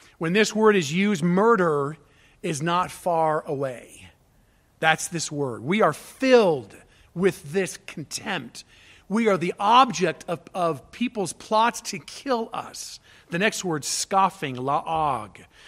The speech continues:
which is an extreme form of mocking and derision. It's the word for blasphemy. In fact, it's what's behind Christ's statement in Matthew chapter five when he says, "Whoever says, shall say, 'You fool,' shall be guilty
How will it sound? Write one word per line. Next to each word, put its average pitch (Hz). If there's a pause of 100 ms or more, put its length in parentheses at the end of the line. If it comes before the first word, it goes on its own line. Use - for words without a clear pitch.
(220)
which 165
is 165
an 170
extreme 196
form 190
of 135
mocking 208 (300)
and 160
derision. 170 (420)
It's 175
the 175
word 190
for -
blasphemy. 165 (460)
In 185
fact, 208
it's -
what's 233
behind 214
Christ's 208
statement 208
in 160
Matthew 190
chapter -
five 185 (240)
when 185
he 175
says, 180
"Whoever 196
says, 196 (360)
shall 196
say, 208
'You 170
fool,' 165 (320)
shall 190
be 175
guilty 139